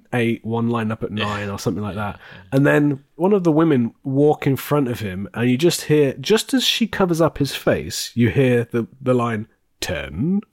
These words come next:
Speaker 2: <laughs>
Speaker 1: As if, you know, he's just gone eight, nine, ten, you know,
Speaker 2: Yeah,
Speaker 1: like,
Speaker 2: yeah.
Speaker 1: but he's clearly not saying it. It's just
Speaker 2: <laughs>
Speaker 1: another joke that they've gone like, "Right, whenever Lazenby's face is not seen, can we add a joke in? Can we add a joke in here? Can we add a joke in here?" Maybe the word came down from the top that, you know, there wasn't enough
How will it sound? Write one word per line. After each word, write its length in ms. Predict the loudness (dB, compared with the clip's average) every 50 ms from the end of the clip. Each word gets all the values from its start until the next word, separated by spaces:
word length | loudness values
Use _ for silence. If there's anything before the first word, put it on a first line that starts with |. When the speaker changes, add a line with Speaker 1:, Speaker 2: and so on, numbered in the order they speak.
| _ _ -16
Speaker 2:
<laughs> 40 | -14 -14 -12 -14 -16 -18 -20 -20 _ _ _
Speaker 1:
As 240 | 0 2 2 4 4
if, 360 | 4 4 2 0 -8 -18 _ _ -20 -20 -6 0
you 80 | 0 2
know, 160 | 2 2 2
he's 240 | 0 -2 -4 -4 -4
just 200 | -4 -6 -4 0
gone 260 | 0 0 0 -2 -4 -6
eight, 280 | -4 -2 -2 -4 -6 -8 -8
nine, 420 | -6 -6 -4 -4 -6 -6 -8 -10
ten, 420 | -8 -4 -2 -2 -2 -4 -6 -10 -12
you 120 | -12 -10
know, 100 | -10 -10
Speaker 2:
Yeah, 120 | -10 -8 -8
Speaker 1:
like, 180 | -8 -8 -10 -12
Speaker 2:
yeah. 60 | -16 -20 -8 _
Speaker 1:
but 100 | -2 0
he's 200 | 2 2 0 0
clearly 440 | -2 -8 -6 0 2 4 6 6 6
not 200 | 6 4 2 2
saying 400 | 0 0 0 0 0 0 -2 -6
it. 260 | -6 -4 -4 -4 -6 _ -8
It's 200 | -6 -6 -6 -4
just 280 | -2 -2 -2 0 0
Speaker 2:
<laughs> 80 | -2 0
Speaker 1:
another 320 | 0 2 0 2 0 -2
joke 400 | -2 0 0 0 0 0 -2 -6
that 100 | -10 -12
they've 180 | -10 -10 -10 -10
gone 140 | -10 -10 -10
like, 180 | -10 -10 -6
"Right, 260 | -4 -2 -2 -2 -4 _ _ _ _ _ -20 -20 -20 -20 -20 _ _ _ _
whenever 560 | 0 2 2 4 4 4 2 2 2 2 2 2
Lazenby's 680 | 2 4 4 4 4 2 2 2 2 2 0 0 -2
face 340 | -2 0 2 2 2 0 -2
is 80 | -2
not 180 | -2 -2 -2 -2
seen, 260 | -2 -2 -2 -2 -2
can 100 | -4 -4 -2
we 60 | -2
add 100 | -2 0
a 60 | 0
joke 280 | 0 0 0 0 0 -4
in? 140 | -8 -12 -12
Can 140 | -8 -6 -4
we 60 | -2
add 100 | -2 -2
a 40 | -2 -2
joke 240 | -2 -2 -2 -2
in 80 | -2 0
here? 180 | 0 0 -2 -2
Can 120 | -4 -6
we 80 | -4 -4
add 80 | -4
a 60 | -4
joke 280 | -4 -2 -4 -4 -2 -4
in 60 | -6
here?" 200 | -6 -6 -8 -6 -2
Maybe 300 | 0 0 0 0 0 -2
the 120 | 0 0
word 280 | 2 2 2 2 2 0
came 200 | 0 0 0 0
down 280 | 0 0 -2 -2 -4 -4
from 240 | -6 -6 -6 -4 -4
the 80 | -6
top 380 | -6 -4 -2 -2 -2 -2 -6 -8
that, 140 | -10 -8 -6 -4
you 100 | -4 -2
know, 120 | -2 -2
there 160 | -4 -4 -4
wasn't 320 | -4 -4 -4 -4 -6 -6 -8
enough 380 | -6 -6 -6 -6 -8 -12 -16